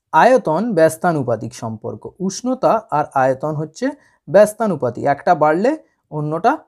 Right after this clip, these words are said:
কমবে। এইবার দেখো, বলছে দেখাও যে প্রসারণের ফলে গ্যাসটি শীতল হয়। তো কোনো গ্যাস যদি প্রসারণ হয়,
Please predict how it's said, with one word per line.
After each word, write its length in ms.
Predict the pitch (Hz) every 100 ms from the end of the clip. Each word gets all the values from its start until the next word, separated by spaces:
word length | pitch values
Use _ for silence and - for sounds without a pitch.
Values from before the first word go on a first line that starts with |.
| _ _
কমবে। 400 | 120 110 104 104 _ _ _ 185
এইবার 360 | 226 262 254
দেখো, 340 | 185 - 156 196
বলছে 280 | 156 190
দেখাও 460 | 190 147 156 226 254
যে 120 | 269
প্রসারণের 800 | 269 - 240 240 269 277 285 285
ফলে 240 | 285 247 254
গ্যাসটি 320 | 214 208 233
শীতল 360 | - 160 143 113
হয়। 160 | 113
তো 160 | - 233
কোনো 300 | - 247 269
গ্যাস 300 | 190 202 208
যদি 200 | 247 247
প্রসারণ 640 | - 220 220 262 269 175
হয়, 220 | 120 113